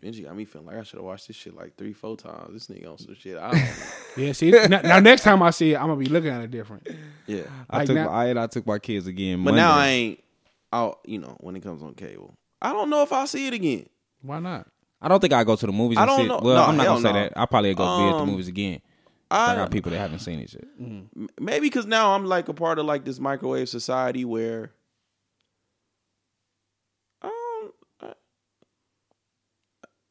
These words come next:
Speaker 1: one time was enough.
Speaker 3: Still hype for Candyman?
Speaker 1: <coughs> Yeah, I, I think he'll deliver.
Speaker 3: Okay.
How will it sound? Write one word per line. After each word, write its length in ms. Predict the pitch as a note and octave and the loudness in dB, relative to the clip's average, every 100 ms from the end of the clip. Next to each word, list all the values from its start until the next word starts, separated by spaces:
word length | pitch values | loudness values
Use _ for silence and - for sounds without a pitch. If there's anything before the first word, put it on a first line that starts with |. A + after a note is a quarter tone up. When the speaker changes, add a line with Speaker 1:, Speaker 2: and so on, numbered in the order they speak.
| _ - | _ -16
Speaker 1:
one 220 | - G4 | -12 -10
time 220 | F4+ B3+ | -10 -10
was 100 | G#2 | -12
enough. 280 | - - D4 _ _ _ | -14 -16 -18 _ _ _
Speaker 3:
Still 220 | - A2+ | -8 -6
hype 160 | A#2 G2+ | -6 -8
for 80 | |
Candyman? 360 | F#3+ G#2+ G#2+ A2+ - _ _ _ _ _ _ _ _ _ _ _ _ _ - | -8 -6 -8 -10 -18 _ _ _ _ _ _ _ _ _ _ _ _ _ -4
Speaker 1:
<coughs> 340 | - - - - _ _ _ | -4 -4 -14 -18 _ _ _
Yeah, 240 | - G3 G#2+ | -6 -4 -2
I, 180 | - | -2
I 20 | E3+ | -4
think 180 | G3+ | -4
he'll 140 | F#3 G3 | -4 -4
deliver. 500 | F#3 G#3+ D#3+ F#2 - _ _ _ _ _ - | -2 -2 -4 -6 -14 _ _ _ _ _ -16
Speaker 3:
Okay. 180 | G2+ | -16